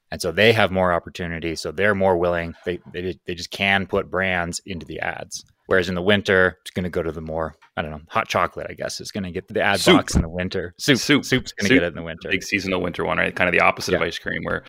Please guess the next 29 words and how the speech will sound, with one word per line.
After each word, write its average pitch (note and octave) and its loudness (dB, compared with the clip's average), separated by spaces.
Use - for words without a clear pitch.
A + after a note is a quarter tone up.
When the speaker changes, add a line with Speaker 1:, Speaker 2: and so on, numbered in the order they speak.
Speaker 2:
yeah, E2+ -10
it's - -20
gonna E2+ -6
get D#2 -10
the D#2+ -6
winter D#2 -6
promotions. - -8
Speaker 1:
Mm-hmm. D#2+ -8
Yeah. B2 2
And A2+ 0
then G#2 4
lastly, A2+ 0
the F#2+ -8
buyers G#2+ 2
have G2 0
a B2 0
boss. G2 -2
Not G2 -2
lastly, F2 0
there's F#2 -6
probably G2 2
some F2+ -6
other F2 -4
things, F#2 -8
but - -8
they A#2 6
got C3+ 6
a F#2+ -4
boss. E2+ 0